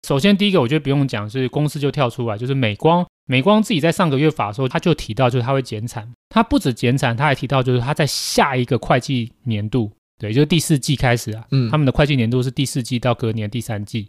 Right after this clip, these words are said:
Speaker 2: 嗯。
Speaker 1: 第四季开始计算的这个下一个年度的资本支出，他们就要减少了。
Speaker 2: 哦，嗯。
Speaker 1: 对，那我们再参考一些市场的资讯，其实最近如果从就是 Bloomberg 流出的讯息来看啊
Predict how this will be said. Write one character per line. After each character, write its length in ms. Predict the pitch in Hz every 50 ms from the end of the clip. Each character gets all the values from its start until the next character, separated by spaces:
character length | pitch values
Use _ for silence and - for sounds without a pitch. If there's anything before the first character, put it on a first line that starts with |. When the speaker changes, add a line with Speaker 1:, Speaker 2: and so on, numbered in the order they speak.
| _ -
Speaker 2:
嗯。 180 | 131 120 117
Speaker 1:
第 160 | - 262 254 226
四 180 | - - 247
季 160 | 202 - 220
开 260 | 208 - - 180 175 180
始 240 | 170 - - 113
计 220 | 107 - - 170 147
算 200 | - 170 151 131
的 80 | 120 113
这 200 | 110 135 127 123
个 100 | 120 113
下 220 | - - 170 151
一 40 | 151
个 100 | 139 127
年 180 | 120 117 113 113
度 160 | - 139 127
的 60 | 113
资 140 | - - 123
本 160 | 113 110 98
支 140 | 107 - 120
出， 100 | 110 120
他 120 | - 131 147
们 100 | 131 110
就 100 | - 127
要 60 | 123
减 200 | 113 113 104 110
少 140 | 113 - 104
了。 100 | 107 123 _ _ _ _
Speaker 2:
哦， 680 | - 123 117 110 117 117 120 120 120 113 110 107 113 120 123 127 139 151 165 165 -
嗯。 280 | 131 131 123 117 117 123 -
Speaker 1:
对， 160 | - 127 120
那 240 | 139 190 226 240 220
我 280 | 180 151 147 156 160 170
们 180 | 190 226 208 185
再 160 | - 220 214
参 200 | 202 - 196 190
考 120 | 180 160 139
一 40 |
些 60 | 147 160
市 160 | - - 196
场 140 | - 135 113
的 100 | 117 110
资 160 | - 139 135
讯， 240 | - - 139 131 131
其 140 | - 156
实 80 | 170 185
最 180 | 180 - 220 202
近 220 | 208 208 190 175
如 80 | 165 175
果 100 | 165 139
从 340 | - 139 123 127 131 131
就 160 | 127 - 147 151
是 80 | 151
Bloomberg 520 | 143 - 139 143 151 151 147 131 120 113 113 117
流 160 | 131 120 123
出 120 | 123 - 160
的 120 | 147 123
讯 220 | 113 - 185 151 123
息 200 | - - 110 101
来 140 | 101 104
看 260 | 104 - - 135 117 107
啊 160 | 104 104